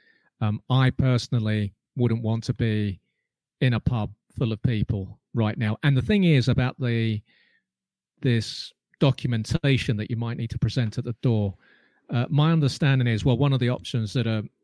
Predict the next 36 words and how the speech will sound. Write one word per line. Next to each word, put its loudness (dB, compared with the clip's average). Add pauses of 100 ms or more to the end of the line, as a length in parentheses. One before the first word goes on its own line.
(140)
that -4
they've -2
come 0
up -2
with -2
is -2
that -2 (560)
if 2
you 2
haven't 2
been 0
vaccinated, -2
then -2
you -2
could -2
only 0
go -2
in 0
the -4
beer 2
garden. -4
Well, 0 (540)
if 2
you're 6
in 4
the 4
beer 4
garden 2
with -2
your 2
friends -2
and 0
you've 0
all 2
been -2
vaccinated, -6